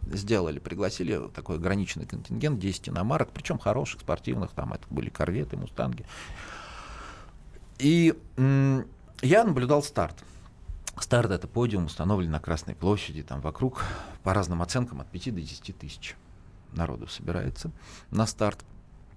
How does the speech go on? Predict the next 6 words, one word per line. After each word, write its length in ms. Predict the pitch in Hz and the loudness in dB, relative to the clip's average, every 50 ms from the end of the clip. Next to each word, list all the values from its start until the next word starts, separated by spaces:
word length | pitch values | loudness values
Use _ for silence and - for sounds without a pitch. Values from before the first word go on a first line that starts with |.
| - - - - - - | -20 -20 -16 -16 -12 0
И 280 | - 131 156 156 - - - | 4 6 6 6 4 4 0
въезжает, 840 | 92 92 101 110 110 104 90 92 120 131 139 139 135 117 85 - - | 0 4 4 6 6 4 4 4 4 4 6 6 4 2 0 -2 -2
э, 240 | - 90 92 90 90 | 0 2 4 4 4
допустим, 380 | 95 92 - 104 - - 85 | 2 0 -2 -4 -4 -4 -2
горбатый 380 | 85 92 87 92 92 - 80 71 | -2 0 0 0 0 -2 -4 -8
запорожец. 400 | 73 73 80 - - - - | -8 -8 -10 -10 -10 -14 -16